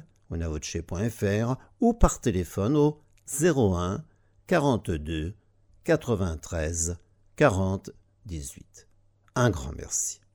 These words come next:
Voici notre adresse postale à laquelle il convient d'écrire si vous désirez des compléments d'information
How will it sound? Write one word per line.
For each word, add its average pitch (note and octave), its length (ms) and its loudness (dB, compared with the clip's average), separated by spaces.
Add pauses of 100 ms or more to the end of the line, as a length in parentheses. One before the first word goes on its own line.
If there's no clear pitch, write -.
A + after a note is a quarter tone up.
(1040)
Voici A#2 340 10
notre G#2+ 240 6
adresse A2+ 340 4
postale D3 480 4
à A#2+ 80 8
laquelle A#2 300 4
il A2+ 100 4
convient G#2 360 6
d'écrire A2+ 420 4
si - 140 -2
vous F#2 160 2
désirez G2 460 4
des F2+ 120 0
compléments G#2 480 2
d'information A2 920 0